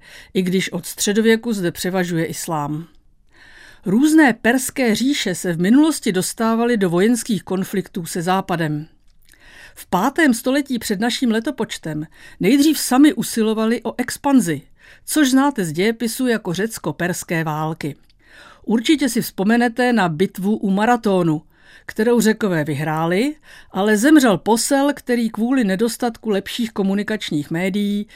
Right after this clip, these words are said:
běžel z Maratónu do Athén oznámit vítězství. Řecké městské státy se tehdy perské říši ubránily, počátkem čtvrtého století se ale staly součástí království Filipa Makedonského.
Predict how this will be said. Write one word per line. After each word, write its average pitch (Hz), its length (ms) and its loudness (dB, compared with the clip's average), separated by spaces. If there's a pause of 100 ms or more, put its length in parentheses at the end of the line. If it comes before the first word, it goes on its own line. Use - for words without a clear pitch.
(200)
běžel 220 400 4
z 175 60 -2
Maratónu 208 560 2
do 160 140 -4
Athén 185 440 0
oznámit 160 520 -2
vítězství. 156 680 -6 (1160)
Řecké 285 460 2
městské 269 540 2
státy 214 480 -2
se 208 180 -2
tehdy 214 300 0
perské 185 480 -2
říši 160 360 -8
ubránily, 226 760 2 (600)
počátkem 247 600 0
čtvrtého 233 640 0
století 220 520 -2
se - 180 -4
ale 202 220 0
staly 185 300 -4
součástí 214 760 -4
království 196 720 -4
Filipa 175 420 -4
Makedonského. 165 880 -2